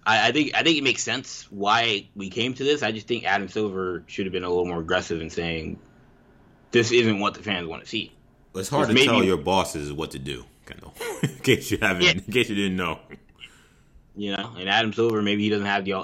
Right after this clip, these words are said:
Speaker 1: the, the, uh, <laughs> maybe he doesn't have the clearance, but it's just like, you guys all want this because, you know, it's best for you guys trying to win a championship. But if we're talking about eyeballs and talking about quality of play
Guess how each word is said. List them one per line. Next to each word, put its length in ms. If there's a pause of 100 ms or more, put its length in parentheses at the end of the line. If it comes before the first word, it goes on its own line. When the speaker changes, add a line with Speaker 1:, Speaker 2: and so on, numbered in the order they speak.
(100)
Speaker 1:
the, 300
the, 360 (240)
uh, 160 (960)
<laughs> 220
maybe 200
he 60
doesn't 140
have 100
the 60
clearance, 460
but 160
it's 80
just 160
like, 400 (1120)
you 240
guys 260
all 200
want 200
this 240
because, 1080 (120)
you 160
know, 400
it's 140
best 420
for 240
you 200
guys 540
trying 220
to 60
win 140
a 40
championship. 720
But 280
if 380
we're 40
talking 180
about 180
eyeballs 680
and 100
talking 300
about 340 (340)
quality 420
of 120
play 480